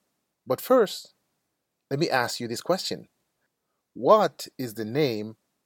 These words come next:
of the greatest teacher on earth? Do you give up? The answer is experience.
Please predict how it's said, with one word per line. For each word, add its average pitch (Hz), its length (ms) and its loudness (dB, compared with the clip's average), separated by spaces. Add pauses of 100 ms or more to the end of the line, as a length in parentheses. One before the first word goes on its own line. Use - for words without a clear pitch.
of 110 140 -10
the 107 100 -6
greatest 123 680 -2
teacher 107 400 -6 (240)
on 107 180 -10
earth? - 380 -2 (760)
Do 117 80 -6
you 110 80 2
give 107 180 -8
up? 135 220 4 (960)
The 113 120 -8
answer 170 280 2
is 127 400 -2 (180)
experience. 180 800 -2